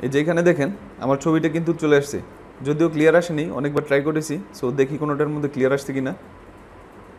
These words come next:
এই যে এটার মধ্যে দেখেন আমি ভুল try করেছি, so সেটা আমার ফোনে চলে আসছে। তো আরও এক দেখি, আমি অনেকবার যেহেতু try করেছি,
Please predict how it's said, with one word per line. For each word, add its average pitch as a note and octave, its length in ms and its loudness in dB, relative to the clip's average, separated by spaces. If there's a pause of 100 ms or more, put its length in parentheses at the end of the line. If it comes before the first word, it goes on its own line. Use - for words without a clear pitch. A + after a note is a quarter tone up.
(1040)
এই B2 80 2
যে C#3 80 2
এটার D#3+ 180 2
মধ্যে F3 220 2
দেখেন D#3+ 200 0 (160)
আমি D3 100 -2 (100)
ভুল C#3+ 160 0
try F3+ 180 4
করেছি, F3 240 2 (680)
so - 60 -2 (120)
সেটা D3+ 220 2
আমার D3+ 160 0
ফোনে D3 240 0
চলে A2+ 160 2
আসছে। - 180 -12 (3750)
তো C#3+ 40 0 (120)
আরও C#3+ 140 6
এক D#3 60 4 (100)
দেখি, D3+ 200 -2 (220)
আমি C#3+ 200 -2
অনেকবার D#3+ 300 4
যেহেতু E3+ 220 2
try D#3 200 4
করেছি, E3 260 0